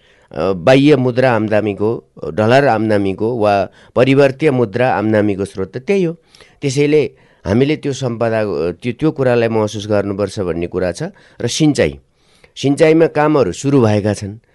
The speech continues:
तर मेजर सिँचाइको प्रक्रिया चाहिँ फिजिबिलिटी सर्वेको छ, अलि ठुलो पनि हुन्छ होला त्यो, दुई चार अर्ब लाग्ला।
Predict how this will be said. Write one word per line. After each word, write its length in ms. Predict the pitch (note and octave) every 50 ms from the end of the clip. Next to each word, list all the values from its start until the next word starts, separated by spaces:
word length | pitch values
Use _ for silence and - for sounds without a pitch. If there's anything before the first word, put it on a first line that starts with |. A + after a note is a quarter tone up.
| _ _ _ _ _ _ _ -
तर 200 | C#3 D#3 D#3 G#2+ -
मेजर 440 | E2 F2 A2 D#3+ F#3 F#3 G3 G#3 F3
सिँचाइको 600 | D#3 - D3+ C#3 B2+ A2 C3 B2 A#2 A2+ A#2+ A2
प्रक्रिया 480 | - - G#2+ G2+ G#2 G2+ G2+ G#2 G2
चाहिँ 200 | F#2 - C3+ D3 C3+
फिजिबिलिटी 680 | - B2 A#2 A#2 B2 A#2+ A#2+ A#2 A2 - - A#2+ B2 - _ _ _ _ _ _
सर्वेको 500 | - - A#2 A2 A#2 A2+ A2+ G#2+ F#2 G#2
छ, 100 | F#2 G2
अलि 220 | G#2 E2+ G2+ C#3 C3+
ठुलो 280 | C3+ - D3 D3 D#3
पनि 160 | D3+ F3 G3
हुन्छ 240 | F3 A2 G2+ G2 G2+
होला 280 | G2+ F#2 F2+ F2+ F2+ E2
त्यो, 140 | - - C#3
दुई 160 | - G#2 G2+
चार 200 | F#2+ G#2 F#2+ F#2+
अर्ब 220 | F#2 F2+ F2 F2+
लाग्ला। 480 | F2+ F2+ G2 G#2+ A2 F#2+ F2+ E2+ G#2